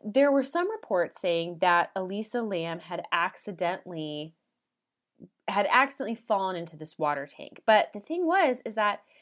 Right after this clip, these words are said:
the water tank lid was shut. And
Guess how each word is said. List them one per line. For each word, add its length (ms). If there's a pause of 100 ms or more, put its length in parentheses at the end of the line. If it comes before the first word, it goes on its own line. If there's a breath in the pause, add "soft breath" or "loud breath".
(180)
the 80
water 400
tank 340
lid 640
was 120
shut. 420 (840 soft breath)
And 460